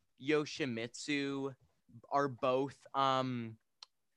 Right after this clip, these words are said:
both go to the same church, which is a Greek Orthodox church, and it's not the same thing as Orthodox Jewish, for those listeners wondering.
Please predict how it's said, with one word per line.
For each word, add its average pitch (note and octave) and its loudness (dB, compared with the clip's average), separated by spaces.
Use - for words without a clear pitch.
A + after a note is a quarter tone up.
both D#3 2
go E3 4
to D3+ 0
the B2 -2
same C3+ 0
church, C3 -4
which C#3+ -6
is C3+ -6
a C3 -4
Greek B2 -6
Orthodox A#2+ 0
church, C3 -4
and A2+ 0
it's D3+ -4
not D3+ 8
the B2+ -4
same A#2 -4
thing A2 -6
as G#2 -6
Orthodox G#2 -6
Jewish, F#2+ -6
for - -18
those G2+ -8
listeners G2+ -10
wondering. G2 -12